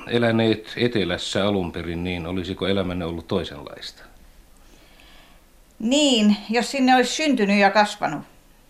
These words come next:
Speaker 2: niin siellä olisi ollut pakko olla ja omaksua ne olinmahdollisuudet ja, ja kaikki sinne. Mutta kun täällä on syntynyt, täällä pohjoisessa, niin se on tuo pohjoisen ihminen paljon erilaisempi. Se,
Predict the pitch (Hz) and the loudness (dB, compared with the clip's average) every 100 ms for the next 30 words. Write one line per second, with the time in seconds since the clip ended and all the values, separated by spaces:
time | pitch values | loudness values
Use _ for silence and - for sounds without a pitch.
0 | _ - 202 190 233 214 202 202 214 214 | _ -6 -2 2 4 6 6 6 2 2
1 | 247 226 - 214 247 202 151 90 - - | 2 0 0 4 4 4 -2 -6 -10 -16
2 | _ 190 220 226 170 - 175 175 175 180 | _ 2 4 4 2 -2 0 0 2 -2
3 | 175 - - - - - _ _ _ - | -6 -12 -20 -20 -20 -20 _ _ _ -20
4 | - - 233 220 196 185 180 165 165 165 | -20 -4 0 0 2 4 4 2 -2 -6
5 | 175 170 165 165 - - - 180 175 170 | -8 -8 -4 -4 -6 -12 -12 -10 0 0
6 | 170 165 170 156 - - - - 226 226 | 0 -6 -8 -8 -10 -20 -16 -6 -2 0
7 | 214 202 277 294 226 180 170 165 269 262 | 0 0 4 6 6 4 4 -2 -2 -2
8 | 214 208 202 208 196 180 - 254 220 190 | 0 -2 0 2 4 4 2 0 0 -2
9 | 175 170 170 - - - _ 196 202 202 | -6 -10 -14 -18 -20 -20 _ 0 2 0
10 | 202 214 294 285 202 196 196 185 185 180 | 0 2 4 4 2 0 -2 -2 -4 0
11 | 226 247 233 202 196 170 156 160 160 151 | 2 4 4 4 2 2 2 2 -4 -8
12 | 160 - - - 190 - | -12 -18 -12 0 2 2